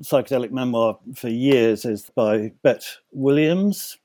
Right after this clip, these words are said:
called The Wild Kindness, and she is queer, female, autistic, amazing, amazing writer based out in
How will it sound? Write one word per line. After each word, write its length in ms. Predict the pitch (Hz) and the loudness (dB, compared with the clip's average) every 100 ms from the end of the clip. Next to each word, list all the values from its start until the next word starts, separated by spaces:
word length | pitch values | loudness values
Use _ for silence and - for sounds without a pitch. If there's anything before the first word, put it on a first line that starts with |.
| _ | _
called 200 | 123 107 | -8 -6
The 80 | 120 | -2
Wild 480 | 117 120 113 107 - | 2 4 4 0 -2
Kindness, 600 | 123 117 120 143 139 127 | 0 2 0 -2 -2 -2
and 180 | 113 | -2
she 340 | - 135 123 123 | -2 -2 2 2
is 400 | 110 110 - - _ _ _ - 175 | 2 0 -2 -18 _ _ _ -16 -6
queer, 520 | - 139 135 127 120 | 6 8 10 6 2
female, 720 | - 135 127 135 123 123 123 113 | -2 0 4 6 6 6 4 2
autistic, 640 | 127 - 117 - 127 - - _ _ - | -2 -2 -4 0 -2 -2 -16 _ _ -4
amazing, 720 | 127 123 127 123 107 107 110 | 0 2 4 2 -2 -4 -4
amazing 540 | 117 120 123 113 113 | -2 0 0 0 -2
writer 380 | 117 110 104 107 | 2 2 0 -2
based 300 | 120 107 - | -2 -2 0
out 220 | 113 107 | 0 0
in 240 | 113 113 | -2 -2